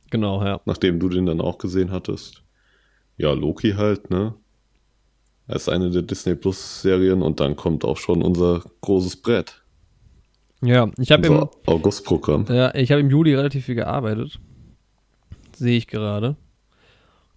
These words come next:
Speaker 1: Ach, guck mal,
Speaker 2: Mhm.
Speaker 1: hier Leute in kurzen Hosen. Das kann man sich im Winter einfach immer nicht vorstellen. Muss man
Speaker 2: Nee,
Speaker 1: sagen.
Speaker 2: außer die Leute, die hart im Nehmen sind.
Speaker 1: <laughs> Ja. Wir waren wieder anscheinend in Kneipen.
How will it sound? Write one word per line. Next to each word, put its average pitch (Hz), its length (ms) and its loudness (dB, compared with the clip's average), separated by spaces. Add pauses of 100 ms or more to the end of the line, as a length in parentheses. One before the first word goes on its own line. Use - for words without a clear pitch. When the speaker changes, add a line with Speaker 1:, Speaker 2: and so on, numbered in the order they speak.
(100)
Speaker 1:
Ach, - 120 -12
guck 104 100 2
mal, 117 100 4
Speaker 2:
Mhm. 113 40 4
Speaker 1:
hier 110 80 2
Leute 120 320 4
in 123 80 -2
kurzen 127 360 -2
Hosen. 104 280 0
Das 110 120 0
kann 131 120 2
man 127 80 4
sich 123 80 4
im 113 120 4
Winter 131 240 4
einfach 120 220 -2
immer 127 200 0
nicht 143 160 -4
vorstellen. 110 520 -4 (1800)
Muss - 160 -4
man 110 80 6
Speaker 2:
Nee, 92 80 4
Speaker 1:
sagen. - 140 2
Speaker 2:
außer - 280 2
die 92 120 2
Leute, 95 320 0
die 101 140 2
hart 95 200 -2
im 104 140 -2
Nehmen 90 260 0
sind. 78 320 -10 (160)
Speaker 1:
<laughs> 110 140 2
Ja. 123 240 4 (720)
Wir 120 100 4
waren 123 180 8
wieder 135 200 8
anscheinend 127 340 4
in - 80 -8
Kneipen. 123 560 0